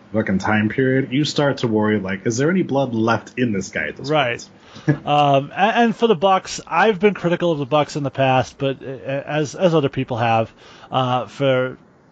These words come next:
Speaker 2: calling out their inability or, or unwillingness, at least, to sort of sell, similar to what I talked about earlier with, uh, Zack Sabre Junior. Um,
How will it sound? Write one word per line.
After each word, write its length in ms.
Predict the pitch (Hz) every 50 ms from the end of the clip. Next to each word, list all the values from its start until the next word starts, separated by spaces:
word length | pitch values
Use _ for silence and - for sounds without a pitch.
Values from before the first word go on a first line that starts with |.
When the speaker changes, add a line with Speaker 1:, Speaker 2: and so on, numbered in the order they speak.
| _ _
Speaker 2:
calling 280 | - 185 190 180 165
out 200 | 156 151 151 -
their 120 | 151 139 123
inability 680 | 135 135 135 117 110 135 131 131 131 127 131 127 127
or, 60 | 120 120 117 120
or 140 | 127 127 123
unwillingness, 720 | 113 123 131 127 117 131 131 131 131 127 123 110 - -
at 80 | - 131
least, 240 | 127 117 107 - -
to 80 | 107
sort 180 | - - 131 110
of 80 | 107
sell, 440 | - - - - 143 113 104 104 101
similar 360 | - - 160 160 165 160 151
to 80 | 143 143
what 100 | 135 127
I 100 | 127 123
talked 280 | - - 127 123 120 -
about 240 | 113 120 117 117 117
earlier 380 | 117 117 117 117 117 113 113
with, 320 | 110 110 110 110 107 - -
uh, 260 | 110 110 107 107 107
Zack 280 | 98 117 110 110 107 -
Sabre 240 | 120 110 98 107
Junior. 280 | - 113 113 110 104 - - - - - - - - - - - -
Um, 420 | 147 165 160 151 147 143 135 127